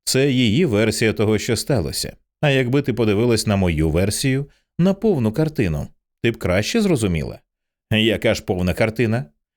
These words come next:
«Я не кажу, що не почуваюсь винною, я почуваюсь винною.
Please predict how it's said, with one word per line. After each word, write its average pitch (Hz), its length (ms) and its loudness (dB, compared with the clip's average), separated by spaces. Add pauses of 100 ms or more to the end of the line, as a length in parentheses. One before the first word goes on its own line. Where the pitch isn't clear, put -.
(260)
«Я 92 200 2
не 92 100 0
кажу, 143 280 2
що 127 200 -2
не 123 80 0
почуваюсь 151 560 0
винною, 90 440 2
я 101 160 2
почуваюсь 135 680 0
винною. 80 520 -2